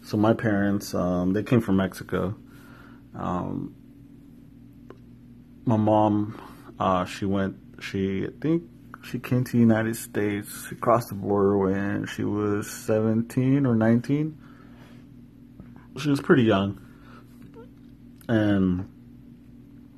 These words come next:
we established in Washington, Yakima, um, up north by Oregon in the United States. And, um, my dad was working in Canada. So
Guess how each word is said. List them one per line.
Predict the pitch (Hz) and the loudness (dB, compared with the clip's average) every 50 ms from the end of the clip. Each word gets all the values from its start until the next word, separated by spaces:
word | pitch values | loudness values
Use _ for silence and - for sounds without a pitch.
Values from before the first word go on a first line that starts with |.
| - - - - - - - - - | -20 -20 -20 -20 -20 -20 -16 -8 -4
we | 117 107 104 104 104 104 104 101 98 | -2 0 0 2 2 2 2 2 2
established | 98 95 - - - 104 107 117 113 110 107 104 - - - - - - - | 0 0 0 2 4 6 6 6 6 6 4 4 2 -2 -6 -12 -8 -4 -2
in | 110 101 101 98 98 98 98 98 | 0 2 2 2 2 2 2 2
Washington, | 98 101 104 110 110 - - 101 92 - 104 98 98 | 2 4 4 4 2 0 -4 -6 -4 -2 0 0 2
Yakima, | 98 98 101 113 - - 101 95 92 92 90 90 92 - - - - - - - - | 2 2 0 0 -2 -2 0 0 0 0 0 -2 -6 -8 -14 -20 -20 -20 -20 -14 -8
um, | - 95 90 90 90 87 87 - - | -4 -2 -2 0 -2 -2 -4 -8 -6
up | - 107 95 - - - - | -4 -4 -4 -4 -6 -6 -4
north | 98 95 98 98 95 - - - - - - - - - - - - - - - | 0 0 2 2 0 -2 -6 -12 -20 -20 -20 -20 -20 -20 -20 -20 -20 -20 -8 0
by | - 117 117 | 2 2 4
Oregon | 110 104 101 107 107 104 104 110 110 117 117 - - - - - - - - - - - - - | 4 4 4 4 4 2 2 0 -2 -2 -4 -6 -12 -20 -20 -20 -20 -20 -20 -20 -20 -20 -16 -10
in | - 117 | -6 -4
the | 104 | -2
United | 101 101 101 101 98 95 - | 0 0 0 0 -2 -4 -6
States. | - - 104 101 101 98 95 - | -6 -4 -2 -2 -2 -2 -6 -8
And, | - 101 98 98 95 95 | -6 -2 -2 0 0 0
um, | 92 92 92 90 90 90 90 | 0 0 0 0 0 0 0
my | 92 98 98 | 0 0 0
dad | 90 101 101 107 | 2 2 4 4
was | 107 101 92 | 4 2 2
working | 98 95 95 95 - 95 90 | 2 2 2 2 0 0 0
in | 87 92 | 0 0
Canada. | - - 123 135 139 123 101 101 104 107 - - - - - - - - - - - - - - - - | 2 2 6 6 6 6 6 4 2 0 -2 -6 -14 -20 -20 -20 -20 -20 -20 -20 -20 -20 -20 -20 -20 -20
So | - - - 98 95 98 95 95 95 95 98 98 90 80 - | -8 -2 2 4 6 6 6 6 6 4 4 2 -2 -4 -8